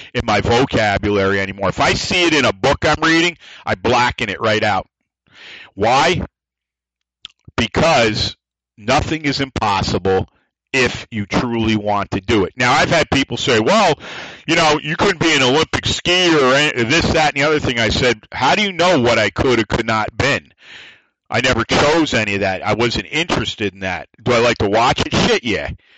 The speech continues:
But see, that's always the cop-out people lay on you when they're sitting home eating a bag of Pringles and sitting on their fat ass that, you know, their shoes don't fit 'em and their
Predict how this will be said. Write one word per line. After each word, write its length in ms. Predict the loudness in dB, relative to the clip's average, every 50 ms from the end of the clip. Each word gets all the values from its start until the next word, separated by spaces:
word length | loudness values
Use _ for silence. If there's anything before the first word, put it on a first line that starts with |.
| _ _ _ _ _ _ _ _ _ _ -6
But 100 | -4 -2
see, 160 | -2 0 0 2
that's 240 | 2 2 2 2
always 280 | 2 2 2 2 0 -2
the 120 | -2 -4
cop-out 720 | -2 -2 0 0 2 2 0 0 0 0 0 0 0 0 -2
people 420 | -2 -2 -2 -2 -2 -2 0 0 2
lay 280 | 2 2 2 2 2
on 260 | 0 0 -2 -2 -2
you 140 | -2 -2 -4 -4 -6 -12 -20 -20 -20 -20 -18 -8
when 140 | -4 -2 2
they're 140 | 2 2 2
sitting 360 | 2 2 0 0 -2 -2 0
home 300 | 0 2 2 2 2 2
eating 240 | 0 -2 0 -2 -4
a 340 | -6 -6 _ _ _ -6 -2
bag 360 | 0 0 2 2 2 2 0
of 140 | -2 -2 -2
Pringles 600 | 0 0 2 2 0 0 0 0 0 0 -2 -4
and 100 | -8 -6
sitting 340 | -6 -4 -2 -2 -2 -2 -2
on 120 | -2 0
their 140 | 0 -2 -4
fat 580 | -4 -6 -12 -14 -8 -2 0 2 2 2 2 2
ass 480 | 2 2 2 2 0 0 -4 -6 -10 -14 -20 -20 -20 -20 -20 -14 _
that, 260 | -2 0 2 2 0 -2 _
you 140 | -4 0 2
know, 200 | 4 4 4 4
their 140 | 4 2 2
shoes 640 | 2 2 2 2 2 2 0 -2 -4 -8 -12 -10 -4
don't 320 | 0 2 2 2 2 0
fit 240 | -2 0 2 2 4
'em 160 | 2 2 2
and 140 | 0 0 2
their 80 | 0